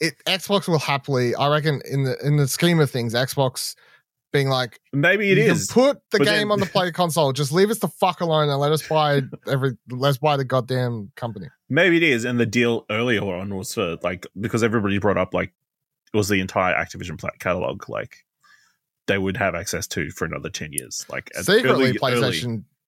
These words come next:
Speaker 1: PlayStation just didn't want to lose Cra-, lose Crash Bandicoot was the
Speaker 2: But the, the Crash Bandicoot's but not part of the deal. Crash is gonna be on Xbox.
Speaker 1: Yeah.
Speaker 2: Floundering.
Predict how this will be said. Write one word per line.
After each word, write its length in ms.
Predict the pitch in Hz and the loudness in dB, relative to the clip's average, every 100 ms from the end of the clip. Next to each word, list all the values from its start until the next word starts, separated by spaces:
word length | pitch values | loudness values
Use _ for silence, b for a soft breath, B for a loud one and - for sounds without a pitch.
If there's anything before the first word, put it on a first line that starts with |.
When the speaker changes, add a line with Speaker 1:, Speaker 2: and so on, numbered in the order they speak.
| _ _ | _ _
Speaker 1:
PlayStation 360 | 135 135 147 135 | -2 2 2 0
just 180 | 120 113 | -4 -4
didn't 120 | 117 | -4
want 120 | 95 95 | -4 -6
to 40 | |
lose 160 | 87 - | -8 -4
Cra-, 160 | 131 - 131 | -6 -2 0
lose 200 | 120 101 | 0 0
Crash 240 | 104 - | -4 -2
Bandicoot 520 | 117 160 135 - - | 0 0 0 -4 -10
was 140 | 82 95 | -12 -10
the 400 | 73 58 55 98 - _ _ _ _ _ _ _ _ _ _ _ | -10 -10 -12 -16 -18 _ _ _ _ _ _ _ _ _ _ _
Speaker 2:
But 140 | 113 107 | 0 2
the, 160 | 101 | 0
the 280 | 110 113 113 - | 0 -2 -2 -2
Crash 220 | 117 - | -4 -2
Bandicoot's 400 | 113 107 107 - | -4 0 -2 -2
but 120 | 107 | -4
not 120 | - | -2
part 160 | 113 95 | -2 -4
of 60 | |
the 80 | 92 | 0
deal. 280 | 120 110 - _ _ _ _ _ _ | 2 0 -2 _ _ _ _ _ _
Crash 200 | - 107 - | -4 -4 -2
is 40 | |
gonna 140 | 117 | 0
be 80 | 101 | 0
on 80 | 92 | 0
Xbox. 540 | 107 - 80 - - - _ _ _ - | -2 -2 -6 -6 -12 -14 _ _ _ -16
Speaker 1:
Yeah. 80 | 147 | -2
Speaker 2:
Floundering. 420 | 143 147 82 62 | 0 2 0 -2